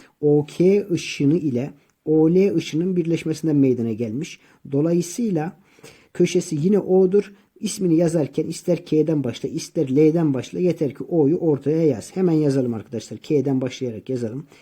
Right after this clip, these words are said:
K O L açısı diye yazabilirim.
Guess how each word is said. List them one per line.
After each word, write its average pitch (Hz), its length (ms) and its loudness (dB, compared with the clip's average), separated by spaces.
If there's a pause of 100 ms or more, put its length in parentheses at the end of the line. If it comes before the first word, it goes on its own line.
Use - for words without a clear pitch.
(160)
K 160 360 2 (240)
O 147 380 0 (140)
L 151 380 2 (120)
açısı 143 460 -8
diye 127 260 -2 (280)
yazabilirim. 143 640 -2